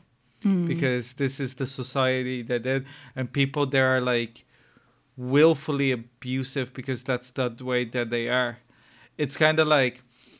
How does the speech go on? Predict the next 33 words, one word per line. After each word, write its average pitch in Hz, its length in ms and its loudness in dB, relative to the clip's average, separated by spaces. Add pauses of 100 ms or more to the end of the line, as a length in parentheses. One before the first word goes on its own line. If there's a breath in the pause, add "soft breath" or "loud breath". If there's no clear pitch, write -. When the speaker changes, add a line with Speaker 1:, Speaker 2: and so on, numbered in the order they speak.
(380 loud breath)
Speaker 2:
the 139 100 -2
difference, 156 380 4 (120)
like, 135 260 0
the 139 60 -2
Kieran 160 540 0
says 135 360 0
that 135 120 -4
he 135 200 -8 (100)
used 131 260 -6
to 139 60 -4
get 120 640 -2 (120)
the 127 120 -6
shit 139 240 2
kicked 139 200 0
out 127 180 2
of 123 180 -2
him 123 180 -4
by 120 160 -4
his 110 200 -10
dad, 147 340 2 (500 soft breath)
but 190 240 2
it 139 60 8
was 165 140 2
Speaker 1:
Mm. 147 60 8
Speaker 2:
always 156 580 4
as 139 160 -4
a 139 40 0
response 135 560 0
for 135 140 -4
something 135 360 -4
that 120 140 -4
Kieran 123 440 -4
did. 127 340 -4